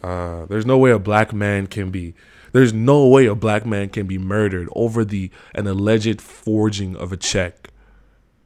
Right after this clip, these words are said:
He could just be murdered on the scene. Whereas a dude can go and murder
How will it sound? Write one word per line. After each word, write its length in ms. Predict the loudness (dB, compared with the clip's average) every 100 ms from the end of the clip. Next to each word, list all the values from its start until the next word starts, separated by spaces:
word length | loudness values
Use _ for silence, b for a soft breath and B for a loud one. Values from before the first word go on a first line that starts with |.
| _ _ -4
He 100 | -2
could 80 |
just 140 | -2 0
be 100 | -2
murdered 580 | 0 2 2 2 -2 -10 _ 0
on 260 | 2 4 2
the 100 | -2
scene. 460 | -4 -6 -8 -12 _ b b b
Whereas 460 | -4 -2 -2 -4 -4
a 60 |
dude 340 | -8 -6 -6 -8
can 160 | -12
go 200 | -8 -8
and 180 | -8 -10
murder 440 | -8 -6 -8 -12